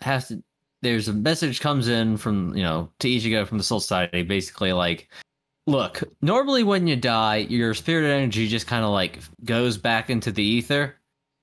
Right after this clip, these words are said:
but if you're too strong, it doesn't. So we have to do, like, a special ceremony to make it not, to, you know, make it do the thing."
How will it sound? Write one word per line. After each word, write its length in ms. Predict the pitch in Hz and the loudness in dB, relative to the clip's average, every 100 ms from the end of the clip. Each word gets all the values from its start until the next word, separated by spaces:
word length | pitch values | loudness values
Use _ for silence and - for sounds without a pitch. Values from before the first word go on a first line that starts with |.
| - | -6
but 100 | 135 | -4
if 160 | 127 - | -2 -4
you're 80 | 101 | -4
too 260 | - 254 | 0 0
strong, 680 | 202 - 131 113 101 101 98 - _ - | 0 0 0 2 2 0 -2 -6 _ -6
it 380 | 113 92 - - | -4 -4 -6 -2
doesn't. 560 | 113 87 71 - - _ _ _ _ _ _ - | -2 -2 -8 -14 -18 _ _ _ _ _ _ -4
So 160 | 127 | -2
we 160 | 117 117 | 0 2
have 180 | 127 - | 0 -2
to 100 | 117 | -2
do, 180 | 123 | 0
like, 240 | 117 107 107 | 2 0 -2
a 80 | 98 | -6
special 520 | - - 131 - 120 | -4 -2 -2 0 -2
ceremony 600 | - 131 123 113 113 107 | 0 0 2 2 0 -2
to 120 | - | -2
make 240 | 101 107 120 | 0 0 -2
it 120 | 110 | -2
not, 380 | 131 143 - _ _ 110 - - - _ _ _ _ _ - | 0 0 -4 _ _ -20 -20 -20 -20 _ _ _ _ _ -14
to, 180 | 123 107 - | -10 -8 -4
you 80 | |
know, 120 | 98 92 | 0 0
make 200 | 110 123 | 0 -2
it 100 | 107 | -2
do 140 | 117 | 0
the 80 | 117 | 0
thing." 360 | 131 123 131 | 0 -2 -2